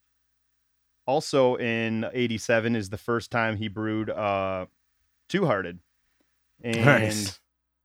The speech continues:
Speaker 1: the first version of the Two Hearted debuted in the late eighties as a pale ale brewer, uh, brewed in English malt with Wisconsin-grown hops, um, the Two Hearts. The Two Hearts we know and love today debuted in nineteen ninety-seven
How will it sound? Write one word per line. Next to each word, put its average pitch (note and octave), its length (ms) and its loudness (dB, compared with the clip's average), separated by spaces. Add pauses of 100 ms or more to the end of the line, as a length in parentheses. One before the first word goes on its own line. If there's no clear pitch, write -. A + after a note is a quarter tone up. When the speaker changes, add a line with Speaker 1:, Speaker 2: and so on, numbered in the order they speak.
(120)
Speaker 1:
the A2 60 -18
first D3 280 -2
version D3 300 2
of C3+ 80 4
the B2 60 2
Two F3 240 -2
Hearted B2 280 4
debuted B2 480 2
in A#2+ 120 0
the A2+ 60 -2
late B2+ 300 0
eighties B2 400 -2
as G#2+ 120 -6
a G#2+ 60 -4
pale B2+ 380 0
ale A#2+ 220 2
brewer, A2+ 600 0 (140)
uh, A#2+ 80 -4
brewed B2+ 400 2
in A#2 180 -2
English C3 440 0
malt A#2+ 320 0
with A#2 160 -10
Wisconsin-grown B2 840 -2
hops, A2 520 -4 (500)
um, G2 680 -4 (320)
the G#2+ 80 -6
Two B2+ 260 0
Hearts. - 540 0 (340)
The G#2+ 60 -10
Two B2+ 220 -2
Hearts C3 340 0
we A#2+ 380 -2
know A#2+ 420 0
and A2+ 200 -4
love A#2 220 2
today A#2+ 360 -2
debuted A2+ 520 -2
in G#2 120 -4
nineteen A2+ 420 -4
ninety-seven G#2+ 880 -2